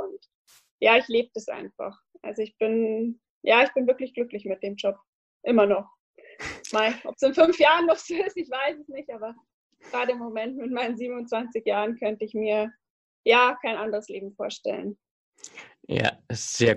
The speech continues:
Speaker 2: cool. Kann ich ganz gut nachvollziehen, wenn man einmal so diese Sportart gefunden hat, die einen so komplett begeistert. Und wie du schon gesagt hast, ähm, offensichtlich begeistert es ja nicht nur dich, sondern Millionen von Fernsehzuschauern, äh, jeden Winter. Von daher, äh, ist das durchaus verständlich.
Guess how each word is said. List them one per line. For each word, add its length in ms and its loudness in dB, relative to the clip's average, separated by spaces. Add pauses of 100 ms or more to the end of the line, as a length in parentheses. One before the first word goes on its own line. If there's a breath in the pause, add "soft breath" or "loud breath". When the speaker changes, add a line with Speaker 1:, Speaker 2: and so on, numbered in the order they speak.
Speaker 2:
cool. 140 6
Kann 180 4
ich 100 4
ganz 200 0
gut 160 2
nachvollziehen, 600 2
wenn 120 4
man 160 2
einmal 300 2
so 120 0
diese 340 2
Sportart 440 0
gefunden 400 2
hat, 140 -2
die 100 2
einen 180 0
so 100 -2
komplett 460 0
begeistert. 560 2
Und 100 0
wie 80 0
du 80 -4
schon 160 2
gesagt 320 0
hast, 220 -2
ähm, 220 -4
offensichtlich 640 -4 (400 loud breath)
begeistert 480 2
es 100 -4
ja 80 4
nicht 200 0
nur 120 2
dich, 240 0
sondern 400 0
Millionen 460 4
von 200 0
Fernsehzuschauern, 1040 2
äh, 320 0
jeden 380 0
Winter. 400 2 (240 loud breath)
Von 160 -2
daher, 800 0
äh, 60 -18
ist 160 -6
das 100 -4
durchaus 380 0
verständlich. 640 -4